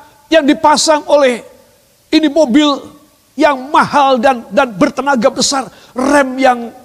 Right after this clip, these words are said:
seperti mobil-mobil di bawah satu miliar, cilaka yang numpang. Bisa cilaka. Kalau tenaganya besar, torsinya besar, remnya harus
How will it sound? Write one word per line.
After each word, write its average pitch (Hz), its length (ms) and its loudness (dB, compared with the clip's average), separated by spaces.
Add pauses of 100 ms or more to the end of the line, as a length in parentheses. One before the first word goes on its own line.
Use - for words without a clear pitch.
(280)
seperti - 420 -4
mobil-mobil 226 640 -2
di 185 160 -4
bawah 196 240 2
satu 196 320 -6
miliar, 170 480 -4 (1040)
cilaka 214 560 -6
yang 160 160 -8
numpang. 147 340 -10 (1000)
Bisa 294 240 2
cilaka. 269 500 -10 (1300)
Kalau 302 320 2
tenaganya 277 880 0
besar, 185 480 -4 (480)
torsinya 339 560 0
besar, 240 400 -4 (320)
remnya 277 640 -2
harus 185 480 -6